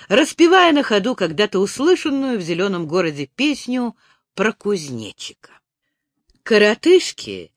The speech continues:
которые уже собирались отдыхать, с удивлением высовывались из окон своих домов, провожая взглядами двух друзей.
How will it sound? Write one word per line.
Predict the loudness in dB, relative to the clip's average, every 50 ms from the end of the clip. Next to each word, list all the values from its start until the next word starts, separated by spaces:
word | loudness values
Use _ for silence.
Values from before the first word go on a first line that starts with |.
| _ -20 -20 -20 -20 _
которые | -2 0 2 4 4 4 6 6 4 4
уже | 2 2 2 2 2 2 2 0 -2
собирались | -6 -4 -2 0 2 2 2 2 2 0 0 -2 -2
отдыхать, | -2 -2 -2 -2 -2 -4 -4 -2 0 0 0 0 -2 -8 -16 -20 _ _ _ _ _ -20 -20 -20 -20 -14
с | -6 -2
удивлением | 0 2 2 2 2 2 2 2 2 2 2 2 2 2 2 2
высовывались | 2 2 2 0 -2 -2 0 0 0 0 0 0 0 0 -2 -4
из | -2 -2 0 0
окон | 0 0 0 0 -2 -4
своих | -4 -4 -2 0 0 0 0 -2
домов, | -2 -2 -2 -2 -4 -4 -6 -6 -6 -8 -12 _ -20 -20 -20 -20 _
провожая | -2 0 2 2 2 2 2 2 0 0 0 0 -2
взглядами | -4 -6 -6 -4 -2 -2 -2 -2 -4 -4 -6 -6
двух | -6 -6 -6 -4 -4 -6
друзей. | -6 -10 -12 -12 -12 -14 -14 -12 -12 -12 -12 -14